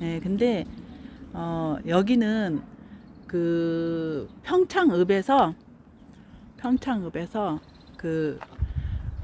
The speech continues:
그 평창 아이씨로 해서 그 고속도로에 가다 보면 그 오른쪽으로 빠지는,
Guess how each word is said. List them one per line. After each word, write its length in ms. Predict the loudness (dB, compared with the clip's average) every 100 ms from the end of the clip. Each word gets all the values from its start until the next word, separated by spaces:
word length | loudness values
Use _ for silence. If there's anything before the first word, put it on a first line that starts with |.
| -8 -10 -12 -16 -6 -6 -6 -14 -16
그 100 | -16 -4
평창 400 | 4 4 4 2
아이씨로 560 | 4 4 2 0 0 2
해서 400 | 4 4 4 4 4 2
그 180 | -2 2
고속도로에 1040 | 4 6 4 2 0 2 2 4 2 0 -4 -6 -8 -6 -4 -4 -2 0 2
가다 320 | 2 4 6
보면 540 | 8 6 4 2 0 -2 -4 -2 -2 2 4 4
그 100 | 4
오른쪽으로 560 | 6 6 4 2 0 2
빠지는, 760 | 2 2 2 0 0 4